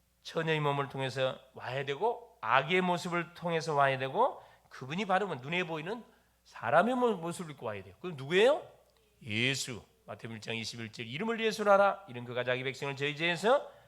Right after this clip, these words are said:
구원할 자이시며 나는 길이요 진리요 생명이니 나로 말미암지 않고는 아버지께로 올 자가 아무도 없다." 예수 그리스도를 통하지 않고는 하나님을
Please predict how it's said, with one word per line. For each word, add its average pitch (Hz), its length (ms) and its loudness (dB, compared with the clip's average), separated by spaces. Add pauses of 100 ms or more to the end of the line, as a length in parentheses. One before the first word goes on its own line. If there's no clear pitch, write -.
(300)
구원할 120 400 -4
자이시며 98 480 -10
나는 165 400 6
길이요 156 420 -2
진리요 147 400 -2
생명이니 139 540 -4
나로 139 220 4
말미암지 254 320 6
않고는 127 560 -2 (420)
아버지께로 123 560 -4
올 113 140 -6
자가 123 160 -6
아무도 113 200 -10
없다." - 280 -20
예수 185 440 0
그리스도를 185 360 -4
통하지 165 260 -2
않고는 151 460 -2 (360)
하나님을 160 640 0